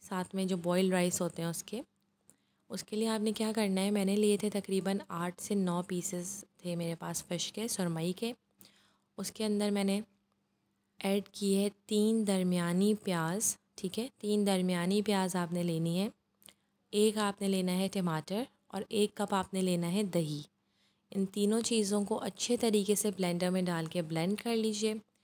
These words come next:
ब्लेंड करने के बाद आपने क्या करना है, कढ़ाई लेनी है, कोई सा भी पैन लेना है जिसमें आपने पकाना है, उसके अंदर ऑयल डालना है। ऑयल डाल के आपने ये मिक्सचर इसके अंदर डाल दिया, ठीक है। जैसे ही इसको एक बॉयल आएगा,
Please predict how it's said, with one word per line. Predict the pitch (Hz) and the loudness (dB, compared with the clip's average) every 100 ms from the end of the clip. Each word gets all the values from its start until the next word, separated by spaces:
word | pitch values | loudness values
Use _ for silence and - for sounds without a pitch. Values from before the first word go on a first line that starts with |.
| _ _ _ _ | _ _ _ _
ब्लेंड | 190 196 214 | 0 2 2
करने | 220 214 208 | 2 2 2
के | 208 | 2
बाद | 196 196 | 0 0
आपने | 196 185 196 | 0 -2 -4
क्या | 190 185 | -2 -4
करना | 185 185 185 | -2 0 0
है, | 185 | -2
कढ़ाई | 190 175 170 175 190 | -2 -2 0 2 2
लेनी | 190 196 190 190 | 2 2 2 2
है, | 190 190 - | 2 0 -4
कोई | 196 196 | -2 0
सा | 202 | 0
भी | 196 | -2
पैन | 196 185 180 | -2 0 0
लेना | 175 175 175 | 0 0 -2
है | |
जिसमें | 170 - 180 | -4 -4 -6
आपने | 165 175 | -4 -6
पकाना | 180 175 165 165 | -8 -6 -4 -2
है, | 202 | -4
उसके | - 185 | -4 -2
अंदर | 180 | -2
ऑयल | - 180 175 196 | -2 -2 0 2
डालना | 208 208 208 | 2 0 0
है। | 208 208 - _ _ _ _ - | 0 -4 -8 _ _ _ _ -4
ऑयल | 196 208 | 0 2
डाल | 202 196 | 2 0
के | 185 | 0
आपने | 190 190 190 | -2 -2 0
ये | 190 | 0
मिक्सचर | 180 - 185 | -2 -2 -2
इसके | 175 - | -2 -4
अंदर | 175 175 196 | -4 -4 -2
डाल | 190 151 143 | -2 -2 -2
दिया, | 143 143 | -8 -6
ठीक | 208 202 | -6 -4
है। | 247 | -2
जैसे | 196 190 226 | 0 2 2
ही | |
इसको | 214 - 220 | -2 -2 -2
एक | 180 | -2
बॉयल | 175 175 190 | 0 2 4
आएगा, | 208 208 220 | 4 2 0